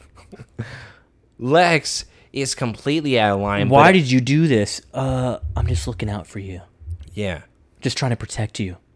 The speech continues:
Speaker 2: From what?
Speaker 1: Can you call me daddy?
Speaker 2: Yeah. <laughs> I'm daddy, bitch. I say who you date.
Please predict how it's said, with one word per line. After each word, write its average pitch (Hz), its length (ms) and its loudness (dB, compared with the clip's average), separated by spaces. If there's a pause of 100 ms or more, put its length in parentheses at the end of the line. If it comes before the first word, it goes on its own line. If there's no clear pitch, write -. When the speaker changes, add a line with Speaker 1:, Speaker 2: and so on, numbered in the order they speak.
(480)
Speaker 2:
From 123 220 -2
what? 131 240 -4 (600)
Speaker 1:
Can 110 140 -10
you 117 80 -8
call 139 160 -8
me 127 120 -6
daddy? 113 480 -12 (260)
Speaker 2:
Yeah. 151 320 -2 (340)
<laughs> - 340 -4
I'm 139 220 -6
daddy, 117 360 -6
bitch. - 380 -8 (180)
I 131 220 -2
say 113 300 -4
who 104 100 -8
you 101 140 -8
date. 110 340 -12